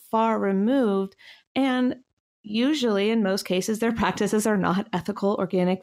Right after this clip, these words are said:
vegan, you know, all of that good stuff. And so this is such an amazing opportunity to talk to someone who is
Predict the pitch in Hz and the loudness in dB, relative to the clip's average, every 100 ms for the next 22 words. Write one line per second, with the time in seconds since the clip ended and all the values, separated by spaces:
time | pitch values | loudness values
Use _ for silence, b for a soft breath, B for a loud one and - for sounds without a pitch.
0 | - 190 185 190 196 B B 240 220 175 | -8 -6 0 0 -2 B B 0 0 2
1 | 214 220 202 220 226 196 - - 262 208 | 0 0 0 -2 -2 -4 -4 -4 0 0
2 | - - B B - 226 226 202 208 208 | -2 -8 B B -4 -2 0 0 0 -2
3 | 208 - 202 202 190 190 185 180 180 175 | -2 -2 -2 0 0 0 0 0 -2 -2
4 | 190 226 220 190 196 196 185 196 180 180 | -2 0 0 0 0 -2 -4 -4 -4 -2
5 | 175 175 175 220 226 185 185 B B B | 0 -2 -2 0 2 2 -2 B B B
6 | - 214 185 180 | -2 0 2 0